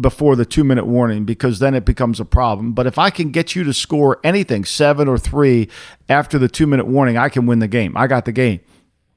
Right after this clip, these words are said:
Because there's no chance you can come back on me. Now, this rewards teams to come back. It's like putting a four-point line in, in basketball. Okay, now here you go. You can come back. Even though you've played shitty the whole game,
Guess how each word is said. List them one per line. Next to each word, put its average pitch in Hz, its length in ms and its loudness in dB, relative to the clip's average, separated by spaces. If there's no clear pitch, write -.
Because 135 340 2
there's 139 180 0
no 143 160 2
chance 143 460 0
you 127 80 -2
can 127 160 -2
come 117 160 -2
back 139 260 0
on 110 160 -2
me. 92 140 -8
Now, 196 320 2
this 170 340 2
rewards 165 720 2
teams 143 640 -2
to - 140 -2
come 135 260 0
back. 123 380 0
It's 127 180 -4
like 147 220 -2
putting - 180 0
a 135 60 -2
four-point 160 580 0
line 131 300 0
in, 113 160 -2
in 123 200 0
basketball. 123 720 2
Okay, 101 280 -2
now 123 240 2
here 139 140 4
you 143 160 2
go. 131 140 2
You 113 140 2
can 120 120 -2
come 131 140 0
back. 127 280 2
Even 196 200 4
though 202 40 6
you've 185 240 4
played 170 260 2
shitty 165 440 0
the 127 140 2
whole 139 240 4
game, 120 420 2